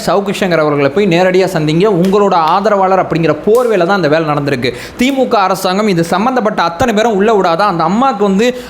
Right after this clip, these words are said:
அந்த அம்மாவை கவனிங்கய்யா, பாவம் அந்த அம்மா, அந்த அம்மாவை தயவு செய்து கவனிங்க. அந்த அம்மா மன ரீதியா எதுவும் பாதிக்கப்பட்டாங்களா? உ-, இ-, எங்க இந்த அராஜக போக்கா, அவங்க பையனுக்கு எதிராக என்ன நடக்குதுங்கிறது அவங்களுக்கு ஓரளவு அண்டர்ஸ்டாண்ட் இருந்தாலும், மனுஷன் தானங்க அவரும்,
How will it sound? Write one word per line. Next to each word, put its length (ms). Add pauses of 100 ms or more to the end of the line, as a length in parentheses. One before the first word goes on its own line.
அந்த 200
அம்மாவை 320
கவனிங்கய்யா, 440 (200)
பாவம் 280
அந்த 160
அம்மா, 260
அந்த 200
அம்மாவை 280
தயவு 220
செய்து 220
கவனிங்க. 520 (180)
அந்த 200
அம்மா 180
மன 300
ரீதியா 180
எதுவும் 340
பாதிக்கப்பட்டாங்களா? 880 (320)
உ-, 200
இ-, 280
எங்க 280
இந்த 120
அராஜக 540
போக்கா, 160
அவங்க 540
பையனுக்கு 280
எதிராக 320
என்ன 180
நடக்குதுங்கிறது 520
அவங்களுக்கு 360
ஓரளவு 360
அண்டர்ஸ்டாண்ட் 420
இருந்தாலும், 460
மனுஷன் 400
தானங்க 180
அவரும், 480